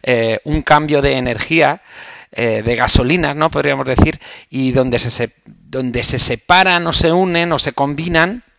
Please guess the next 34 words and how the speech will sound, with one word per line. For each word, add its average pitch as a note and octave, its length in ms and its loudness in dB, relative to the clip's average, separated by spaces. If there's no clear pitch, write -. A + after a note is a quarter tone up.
eh, A#2+ 300 2
esas D#3+ 280 2
energías D#3 560 0
para C3+ 160 2
que B2 80 -4
nosotros B2 380 -4
podamos C3 380 -2
conseguir C3 600 -2
el B2+ 180 0
esfuerzo D3+ 600 0
dentro C3 380 -4
de, B2 400 -4
del B2 160 0
ejercicio - 400 0
que - 80 -4
realizamos, A#2+ 720 2
¿vale? B2 320 -4
Eh, B2 380 2
y D3+ 100 -4
tendríamos F#3 720 0
tres D#3+ 480 2
umbrales C#3 580 2
o C#3+ 60 0
tres C3+ 260 -2
zonas B2+ 480 2
de B2+ 180 0
cambio. A2+ 400 -2
La B2+ 100 6
primera C#3+ 360 0
sería F#3+ 240 0
la F3+ 100 4
zona D3+ 220 6
auro-, C#3+ 400 2
aeróbica, B2+ 580 0